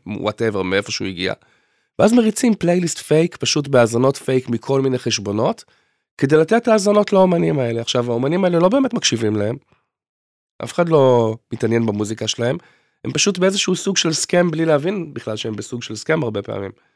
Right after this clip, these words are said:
אה, זה, זה דוגמה למשל שאני הייתי עד אליה כמה וכמה פעמים, ואז שיניתי סיסמה, והוספתי, אה, אה, אה, authentication של step two, ואז הפסיק לקרות לי. אבל זה בהחלט דברים שקורים.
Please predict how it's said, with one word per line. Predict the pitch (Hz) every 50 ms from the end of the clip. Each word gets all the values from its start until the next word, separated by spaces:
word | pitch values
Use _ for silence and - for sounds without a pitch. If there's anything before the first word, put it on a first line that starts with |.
| _ _ _ _ _ _ _ _ _ _ -
אה, | 101 101 101 101 101 104 104 104 110 -
זה, | 101 110 117 110 113 120 127 131 135 - - _ -
זה | - 117 117 131 127
דוגמה | 127 127 117 117 123
למשל | 120 117 120 120 120
שאני | 113 - 107 110 117
הייתי | 110 113 110 - - 104
עד | 107 107 110
אליה | 104 104 101
כמה | 98 - - 113 110 110
וכמה | 107 104 - 104 101 95 87
פעמים, | - 104 98 107 147 160 135 107
ואז | 107 110
שיניתי | - - 104 107 104 - 98
סיסמה, | - - - - - 151 180 208 208 170 147 120
והוספתי, | 117 110 110 - _ _ _ _ _ _ _ - - - 123 117 - - - 117 110
אה, | 101 101 98 98 98 98 98 98 98 101 104 101 - - - - _ -
אה, | - - - 107 98 95 95 95 95 - - - - _ _ _ - - -
אה, | - 107 107 107
authentication | 104 95 - 104 95 - - - 127 131 127 - 117
של | 107 - 104 98
step | 95 - - 113 110 - - -
two, | 240 254 220
ואז | 143 131 131 123
הפסיק | 123 117 - - - 104 -
לקרות | 110 98 - 101 92 - -
לי. | - 78 - _ _ _ _ _ _ _ _ _ _ -
אבל | 87 95 104 104 104
זה | 101 104
בהחלט | 98 101 95 - - 135 139
דברים | 131 120 110 104 101
שקורים. | - - - - 98 95 95 101